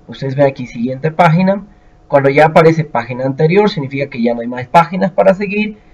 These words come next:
Vamos para allá. Entonces, hemos revisado seis páginas, ¿cierto? Seis páginas de este curso. Si queremos regresar, podemos regresar de esta forma, ¿sí? O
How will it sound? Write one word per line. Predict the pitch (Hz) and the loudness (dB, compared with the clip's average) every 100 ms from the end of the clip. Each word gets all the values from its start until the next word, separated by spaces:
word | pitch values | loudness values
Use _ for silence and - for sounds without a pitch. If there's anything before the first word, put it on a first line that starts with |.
| _ - | _ -2
Vamos | 147 143 135 | 4 4 4
para | 120 | 0
allá. | 101 | 0
Entonces, | 101 156 156 | 2 0 2
hemos | 202 226 | 2 4
revisado | 233 175 156 202 202 | 4 0 2 4 4
seis | - 180 170 | 2 -2 -2
páginas, | - - - 131 190 - - _ _ _ _ | -4 -4 -6 -8 -8 -10 -20 _ _ _ _
¿cierto? | - 127 123 175 185 - _ _ _ | -4 -4 -2 -2 -2 -10 _ _ _
Seis | - 165 | -4 -4
páginas | - 139 131 165 170 175 | 2 2 2 -2 0 0
de | 127 | -2
este | - - | -12 -12
curso. | 156 226 196 247 247 - _ - - _ | -4 -2 -2 -4 -6 -8 _ -20 -20 _
Si | - - | -18 0
queremos | 226 226 196 | 4 4 4
regresar, | 196 180 151 180 175 170 147 | 2 0 0 4 4 4 0
podemos | 143 156 | -2 -2
regresar | 147 131 120 139 123 | -4 -8 -4 -4 -4
de | 120 | -6
esta | 117 | -4
forma, | 135 202 196 175 208 - _ _ - | -4 2 2 2 -4 -8 _ _ -20
¿sí? | _ - 160 - _ | _ -8 -8 -8 _
O | 196 208 208 214 - | 4 6 6 6 0